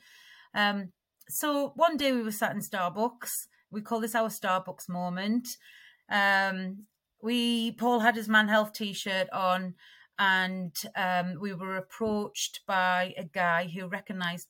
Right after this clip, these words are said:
Paul. And this gentleman said to Paul, "Oh, you're Paul from Man Health." And obviously Paul didn't recognise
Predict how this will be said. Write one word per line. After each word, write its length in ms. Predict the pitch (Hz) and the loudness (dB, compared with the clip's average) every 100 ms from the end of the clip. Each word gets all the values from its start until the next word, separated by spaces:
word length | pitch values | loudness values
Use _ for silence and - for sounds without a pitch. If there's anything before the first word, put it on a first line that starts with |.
| - | -2
Paul. 480 | 262 233 190 180 - - - - - - | 0 0 -2 -6 -12 -20 -20 -20 -10 2
And 520 | 214 196 196 196 185 - - - | 4 4 2 -4 -10 -10 -10 -8
this 180 | 220 220 | -6 -6
gentleman 480 | - 214 185 190 185 | -2 -2 -2 -6 -8
said 240 | 180 190 | -6 -6
to 60 | 190 | -8
Paul, 420 | - 190 185 185 | -10 -4 -2 -2
"Oh, 120 | - 214 | -2 -2
you're 200 | 214 208 | -2 -4
Paul 300 | - 214 202 | -4 -4 -4
from 260 | 190 190 | -8 -6
Man 220 | 220 254 | -2 -2
Health." 540 | 240 214 190 185 165 - - _ - - _ | -4 -6 -6 -6 -10 -20 -20 _ -20 -20 _
And 280 | 190 185 175 | -6 -4 -4
obviously 320 | 160 160 - | -8 -10 -12
Paul 260 | - 180 170 | -6 -4 -2
didn't 360 | 151 143 131 - | -4 -12 -14 -12
recognise 760 | 175 165 170 165 147 156 147 | -12 -12 -8 -6 -4 -6 -8